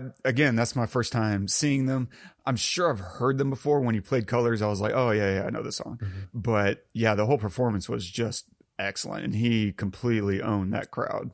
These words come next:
Speaker 1: Like,
Speaker 2: Yeah.
Speaker 1: everyone was just
Speaker 2: Wow.
Speaker 1: there, wrapped. And, I mean, I guess I was fairly close 'cause I was getting there early for, for George anyway. But
Speaker 2: Same stage.
Speaker 1: yeah, I mean, I think the thing that surprised me, uh, to whatever degree, like,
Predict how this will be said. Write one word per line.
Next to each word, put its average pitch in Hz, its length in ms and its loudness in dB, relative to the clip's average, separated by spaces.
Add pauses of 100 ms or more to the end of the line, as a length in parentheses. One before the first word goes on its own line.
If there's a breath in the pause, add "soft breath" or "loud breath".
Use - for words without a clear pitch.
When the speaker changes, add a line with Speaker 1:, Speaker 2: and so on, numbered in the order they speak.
(520 loud breath)
Speaker 1:
Like, 95 260 0
Speaker 2:
Yeah. - 60 0
Speaker 1:
everyone 101 560 2
was 90 140 -2
just 95 280 -4
Speaker 2:
Wow. - 140 -2
Speaker 1:
there, 95 580 2
wrapped. 98 540 -2 (340 loud breath)
And, 95 400 0
I - 60 -6
mean, 202 140 -2
I 214 80 -2
guess - 180 -2
I 170 40 -2
was - 100 -2
fairly 123 320 2
close 120 320 0
'cause 110 100 -4
I 107 80 0
was 101 160 -2
getting 101 260 0
there 98 120 0
early 98 240 -2
for, 113 320 -4
for - 140 -10
George 101 260 -2
anyway. 98 360 -2 (460 loud breath)
But 107 140 0
Speaker 2:
Same 98 160 2
stage. 101 360 -4 (100)
Speaker 1:
yeah, 101 560 0 (160)
I 107 100 0
mean, 104 360 0 (680 loud breath)
I 113 80 2
think 160 220 0
the 135 100 2
thing 139 160 2
that 120 100 4
surprised 123 460 0
me, 101 320 0 (160)
uh, 117 240 -2 (400)
to 170 100 -2
whatever 123 300 4
degree, 113 320 -2
like, 123 260 -4